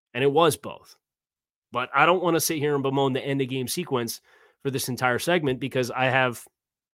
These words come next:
a lot of other thoughts about the execution. Uh, Ty-, Tua put a throw, uh, to Cedric Wilson early in this game where he tried to bluff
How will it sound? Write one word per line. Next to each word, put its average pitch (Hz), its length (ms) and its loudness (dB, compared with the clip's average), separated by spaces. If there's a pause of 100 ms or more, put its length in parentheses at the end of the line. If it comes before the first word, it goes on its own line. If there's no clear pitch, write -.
(440)
a 139 80 0
lot 131 240 8
of 135 100 2
other 131 180 0
thoughts 127 280 -4
about 120 240 -2
the 123 140 -6
execution. 117 540 -6 (640)
Uh, 117 320 -4
Ty-, - 320 -6
Tua 151 300 2
put 143 300 4 (100)
a 135 120 -2
throw, 143 680 4 (720)
uh, 123 440 -4
to 147 140 -4
Cedric 139 360 -2
Wilson 160 480 2
early 175 380 6
in 120 80 -2
this 113 180 -4
game 110 400 -12 (320)
where 139 140 -8
he 147 120 -10
tried 151 300 0
to 139 80 -6
bluff 135 560 -2